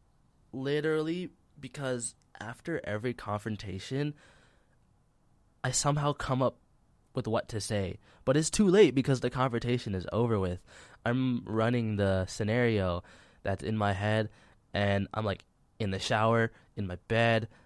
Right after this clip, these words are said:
playing a video game, and I'm just like, "Yada, yada, yada, yada, yada, yada.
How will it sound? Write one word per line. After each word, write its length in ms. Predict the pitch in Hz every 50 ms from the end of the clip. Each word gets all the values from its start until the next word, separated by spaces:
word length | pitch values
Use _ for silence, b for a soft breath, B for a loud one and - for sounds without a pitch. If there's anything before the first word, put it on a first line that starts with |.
| b b
playing 240 | - - 101 95 95
a 40 | 95
video 280 | 95 110 127 127 123 120
game, 340 | 120 117 117 120 120 113 - _ _ -
and 140 | - 107 107
I'm 80 | 104 104
just 160 | 101 98 -
like, 160 | 104 98 98 B B B B
"Yada, 340 | - 117 123 135 147 151 151
yada, 260 | 156 160 151 151 143
yada, 340 | 131 151 180 208 196 156 151 B B B B
yada, 300 | B 143 156 180 180 147
yada, 360 | 131 127 139 170 190 180 147 117
yada. 480 | 104 113 135 175 208 220 202 165 160